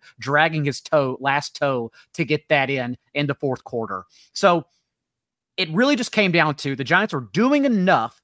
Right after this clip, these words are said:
to continue driving the field, although they still struggled to eventually punch it in. And then we saw more ineptitude from Ron Rivera, including being down by seven on fourth and three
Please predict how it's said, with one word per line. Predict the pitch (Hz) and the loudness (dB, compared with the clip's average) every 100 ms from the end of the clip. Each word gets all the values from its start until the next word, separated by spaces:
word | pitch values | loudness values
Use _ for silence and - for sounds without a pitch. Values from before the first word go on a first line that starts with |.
| _ | _
to | - | -14
continue | 151 _ 220 220 | -14 _ -2 0
driving | 135 131 151 185 190 | -2 0 2 2 -2
the | 170 | -6
field, | - 185 151 131 139 - - | -6 -4 -2 -2 -6 -14 -8
although | 139 | -4
they | 151 | -4
still | 156 214 | -2 -2
struggled | - - 180 180 180 | -4 -4 -2 -2 -4
to | - | -4
eventually | 135 156 - 139 | -2 -4 -4 -8
punch | - 165 160 - | -6 -4 -4 -6
it | |
in. | 123 104 95 - _ - | -8 -8 -10 -20 _ -4
And | 165 180 | 2 4
then | 233 | 4
we | 214 | 2
saw | - - 214 170 131 135 - _ _ - | 0 2 4 4 2 -2 -10 _ _ -6
more | 139 208 220 | 2 6 6
ineptitude | 180 196 175 - 143 139 131 123 _ | 4 2 0 -6 -4 -4 -6 -10 _
from | - 135 | -6 -2
Ron | 139 143 | 2 2
Rivera, | 131 120 123 80 71 _ _ 139 | 0 -2 -4 -6 -16 _ _ -12
including | 143 - 214 262 147 143 151 _ _ | -10 -2 2 2 2 0 -8 _ _
being | - 147 | -2 0
down | 147 160 208 | 4 4 4
by | 202 | 2
seven | - - 180 135 127 | 0 2 2 2 -4
on | 131 | -6
fourth | - 175 190 | -2 0 2
and | 190 175 | 0 -2
three | 160 147 127 120 | -2 -2 -2 -8